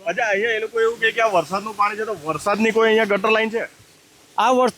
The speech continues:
Speaker 2: એવું કહે છે કે વરસાદી લાઈનની ગટર લાઈન છે. મેં કીધું કે ગટર લાઈનમાં પાણી આ ટાઈપનું થોડું આવે ભાઈ, તો કે વરસાદી પાણી છે, પણ વરસાદી કંઈ ભૂરું પાણી થોડું આવે ભાઈ.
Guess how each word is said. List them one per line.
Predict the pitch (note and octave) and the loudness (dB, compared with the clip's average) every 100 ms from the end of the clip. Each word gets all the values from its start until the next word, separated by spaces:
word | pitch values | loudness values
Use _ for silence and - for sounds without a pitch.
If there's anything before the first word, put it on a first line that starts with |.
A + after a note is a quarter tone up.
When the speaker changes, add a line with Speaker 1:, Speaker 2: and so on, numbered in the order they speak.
| C#4 | 0
Speaker 2:
એવું | B3 D4+ | 2 4
કહે | D4+ D4 | 4 2
છે | D4 | 2
કે | |
વરસાદી | D4 B3 A#3+ C#4 D4 | 2 2 2 0 2
લાઈનની | C#4+ C#4+ D4 | 2 2 2
ગટર | B3+ C4+ C4 | 2 2 2
લાઈન | B3+ B3 | 2 2
છે. | |
મેં | C4 B3+ C#4 | 2 2 0
કીધું | D4+ D#4+ | 2 2
કે | |
ગટર | G#3+ G#3+ C4 | 2 0 2
લાઈનમાં | C#4+ C#4+ D4 C4 | 2 4 2 0
પાણી | C4 C#4+ | 0 0
આ | C#4 A#3+ | 2 2
ટાઈપનું | C#4 C4 D4 | 0 0 0
થોડું | A3+ C4+ D4 | 2 2 4
આવે | D4 | 2
ભાઈ, | C4 C#4 | 2 0
તો | A#3 _ A#3 | -2 _ -2
કે | C#4 | 0
વરસાદી | C#4 C4+ D4+ E4 | 2 2 2 2
પાણી | D4+ C#4 C4 | 2 2 2
છે, | |
પણ | C4 | 2
વરસાદી | B3 A3+ F3+ C4+ | 2 2 0 0
કંઈ | C4 C#4 | 2 2
ભૂરું | G3+ B3 | 2 2
પાણી | C4+ C#4 B3+ | 2 2 2
થોડું | A#3+ D#4 | 4 4
આવે | D4 | 4
ભાઈ. | G#3+ E3 | 2 -2